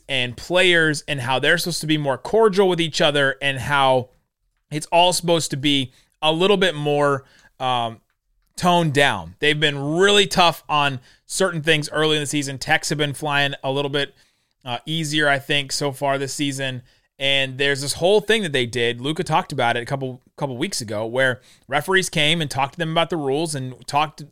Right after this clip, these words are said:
tried to get some kind of understanding between the two parties, because it seemed like last year tensions were at an all-time high between referees and players. There's this disconnect between,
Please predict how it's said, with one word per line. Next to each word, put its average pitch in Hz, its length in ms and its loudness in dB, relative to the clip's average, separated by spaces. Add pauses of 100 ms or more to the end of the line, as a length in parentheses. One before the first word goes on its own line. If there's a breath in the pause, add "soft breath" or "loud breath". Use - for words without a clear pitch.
(160)
tried 151 300 0
to 165 60 -2
get 160 280 0
some 170 180 -2
kind 160 180 2
of 135 60 -2
understanding 151 600 -2
between 127 260 -6
the 120 80 -4
two 120 160 -6
parties, 98 360 -6
because 120 400 -4 (300 soft breath)
it 147 140 0
seemed 190 260 -2
like 185 200 0 (100)
last 160 520 0
year 127 180 -4
tensions 170 500 -2
were 151 120 0
at 143 120 4
an 139 100 -4
all-time 135 440 0
high 110 240 -2
between 107 320 -10
referees 147 600 0
and 135 160 -8
players. 113 420 -4
There's 117 200 -6
this 117 160 -8
disconnect 165 540 0
between, 131 480 -6